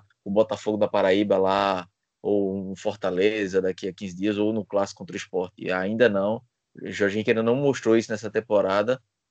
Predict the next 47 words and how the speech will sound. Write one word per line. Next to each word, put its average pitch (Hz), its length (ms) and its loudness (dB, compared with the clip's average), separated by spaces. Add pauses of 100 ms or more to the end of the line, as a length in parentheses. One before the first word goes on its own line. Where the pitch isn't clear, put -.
(160)
é, 87 480 -4
e 90 60 -6
nem 180 140 0
muito 135 280 0
na 120 100 4
última, 101 320 0
né? 98 120 -6
Na 101 160 -6
última 120 300 -6
nem 175 240 -8 (120)
tanto 104 260 0
assim, 107 340 -6 (360)
pra 98 160 -2
ser - 160 -2
esse 110 260 -2
jogador 107 520 4
que, 107 640 -4
que 95 140 -8
vai 98 200 0
entrar 92 800 -2 (300)
pra, 87 480 -6
pra, 87 240 -6
não 180 220 -4
pra - 120 0
decidir 180 260 2
o 151 60 6
jogo, 127 240 6
mas 127 160 2
depender, 117 300 0
sei 110 140 -2
lá, 101 80 4
segurar 117 320 2
a 101 40 0
bola, 104 460 4
fazer 104 180 -4
um 113 40 2
negócio 110 260 2
diferente. 101 320 -2 (240)
Acho, - 240 -2
acho 135 300 -2
muito 151 140 -8
difícil 113 360 -8
que - 60 -12
ele 113 80 -6
seja 123 260 0
isso. 95 220 -2
Então, 104 160 -8